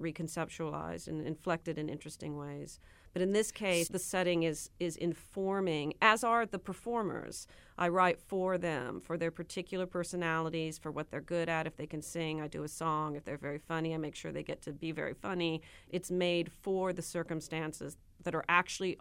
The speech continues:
already there and happening. Now, mind you, everything I do is based on a text. It's based on a story. I'm not going in making up a plot. Do you know what I mean? Though often I have to figure out a plot and make it work on stage or work in two hours or whatever.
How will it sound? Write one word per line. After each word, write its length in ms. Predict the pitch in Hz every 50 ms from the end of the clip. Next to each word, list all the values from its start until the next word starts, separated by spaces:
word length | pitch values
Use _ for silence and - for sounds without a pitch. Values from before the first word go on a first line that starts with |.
| - - - - - - -
already 500 | - 180 175 180 180 180 175 170 175 165
there 340 | 156 156 151 143 147 139 147
and 120 | 151 143 160
happening. 640 | 156 147 139 143 - - - 135 135 - - - - - - - - - - - - - - - - - 254
Now, 100 | 254 240
mind 400 | 226 254 269 294 302 320 285 220
you, 300 | 202 180 175 170 - -
everything 440 | - 240 233 262 269 262 262 233 196
I 80 | 185 180
do 180 | 196 214 196
is 140 | 170 165 151
based 520 | 156 - 196 202 208 202 190 - - - -
on 160 | 165 165 160
a 60 | 156 151
text. 460 | - - - 202 175 120 - - -
It's 140 | 165 - -
based 400 | - 202 214 220 220 - - 180
on 140 | 175 170
a 40 | -
story. 720 | - - - - 190 185 190 190 160 110 110 123 - - - - - - -
I'm 140 | - - 214
not 200 | 233 247 254 254
going 260 | - 247 214 185 180
in 120 | 180 170 170
making 300 | 175 165 165 - 165 160
up 140 | 160 160 -
a 40 |
plot. 600 | - - - - 175 165 143 135 - - - - 190
Do 100 | - 214
you 40 | 220
know 80 | 226
what 100 | 220 208
I 20 | 202
mean? 160 | 196 185 185
Though 120 | 185 175
often 280 | - 233 262 - - 175
I 80 | 190
have 200 | 185 196 180 175
to 80 | - 160
figure 340 | - - 185 170 160 165 165
out 180 | 165 170 170
a 60 | 165 160
plot 440 | - - 170 156 151 156 151 -
and 80 | - 165
make 180 | 165 170 - 156
it 80 | -
work 200 | 165 165 156 -
on 140 | 160 156 151
stage 480 | - - - 170 160 160 160 160 - -
or 80 | 131
work 240 | 135 156 151 156 -
in 140 | 165 156 -
two 180 | - 170 165
hours 380 | 160 165 165 175 170 160 160 170
or 80 | 160 151
whatever. 440 | 156 139 139 151 - - - -